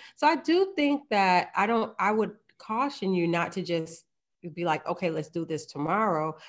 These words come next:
but just start having conversations, because that's really what we were doing. We started by just having conversations, um, before we even did Philly, right? Uh, we would just talk, we would just talk, we would just talk.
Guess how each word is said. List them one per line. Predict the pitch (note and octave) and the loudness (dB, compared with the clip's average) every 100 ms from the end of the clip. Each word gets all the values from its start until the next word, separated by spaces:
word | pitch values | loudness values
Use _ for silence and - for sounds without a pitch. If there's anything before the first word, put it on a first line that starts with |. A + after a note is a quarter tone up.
| - | -10
but | G3 | -6
just | F#3 G#3+ | -2 -2
start | A3 G#3 F3+ | 0 -2 0
having | F#3+ E3+ D#3 | -2 -4 -6
conversations, | F3 D3+ D3+ F3 F3 F3 D3+ | -6 -6 -6 -6 -6 -6 -10
because | F3 G#3+ F#3+ | -8 -6 -4
that's | B3+ D4+ - | -4 -6 -4
really | G3 G3+ G3 | -2 0 0
what | D#3+ | -2
we | D#3+ | -4
were | C#3+ D3+ | -4 -4
doing. | D#3 D#3+ C#3+ | -2 -2 -2
We | D#3 G3+ | -2 -2
started | A#3 - G3+ G3 F#3+ E3+ - - | -4 0 2 2 2 0 -2 -4
by | F3+ F3 | 0 0
just | - F#3 F3 F3+ | 0 0 0 -2
having | E3+ D#3 D3+ | -4 -2 -6
conversations, | D#3+ D3+ C#3+ C#3+ - D#3 D#3 D3+ D3 C#3+ C#3+ - - - - | -6 -6 -4 -6 -4 -4 -4 -2 0 -2 -4 -14 -20 -20 -4
um, | E3+ D#3 D3 D3 | -2 0 0 -2
before | G3 A3 A3+ | -2 0 2
we | A#3 | 2
even | A3+ A3 | 4 4
did | G#3+ G#3 | 4 2
Philly, | - C4+ - - - | -2 -2 -4 -8 -2
right? | D3+ F#3+ A3+ - - _ | 0 2 0 -4 -20 _
Uh, | F#3+ F3+ F3 | 0 0 2
we | G#3+ | 0
would | F#3+ F#3 | 0 0
just | F3+ - | -4 -6
talk, | - F#3+ F#3 - | -6 -4 -4 -4
we | F3 | -4
would | E3 | -4
just | E3 D#3+ | -6 -6
talk, | - E3 D#3+ | -2 -2 -2
we | |
would | D3+ D3+ | -6 -6
just | C#3+ - | -8 -4
talk. | E3+ D#3 - | -2 -2 -4